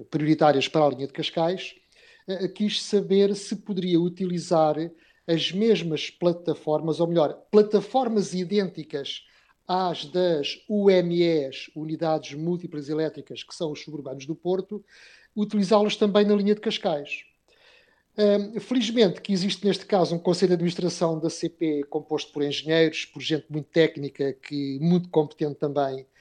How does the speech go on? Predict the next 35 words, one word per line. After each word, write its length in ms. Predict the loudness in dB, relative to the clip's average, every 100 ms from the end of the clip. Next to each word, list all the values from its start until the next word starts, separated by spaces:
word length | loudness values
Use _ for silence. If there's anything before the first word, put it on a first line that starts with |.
| _ -20 _ -4
eh, 200 | 2 2
que 180 | 0 -2
não 120 | -2
se 180 | -2 -6
fia 260 | -2 -2
só 520 | -2 0 2 2 0 -2
nos 200 | -6 -6
papéis 720 | -6 -4 -2 0 -2 -4 -8
e 100 | -10
quis 300 | -6 -4 -4
testar 420 | -6 -4 0 0
no 140 | -2 -6
terreno 540 | -6 -4 0 0 -2
se 480 | -6 -4 0 0 -2 -10 _ -4
uma 420 | 2 4 4 2 2
U 120 | 6
M 320 | 6 4 4
E 220 | 4 4
poderia 460 | 0 -4 -2 2 2
circular 640 | 0 -6 -4 0 2 0
sem 280 | -4 -6 -4
incidentes 560 | -6 -6 -4 -4 -6
na 80 | -6
linha 200 | -4 -4
de 40 | -6
Cascais. 680 | -8 -6 -6 -6 -10 -20 _ _ _ _
Se 560 | -12 2 4 6 4 -2 -14 _ _ _ _
essa 460 | 2 4 2 -2 0
automotora 880 | 0 0 -4 -2 4 6 6 4 0
dos 140 | -4
suburbanos 400 | -6 -6 -4 -4
do 100 | -6
Porto 420 | -2 0 0 -6
circulasse 640 | -8 -6 -4 -2 -2 -2 -4
ali, 320 | -2 -4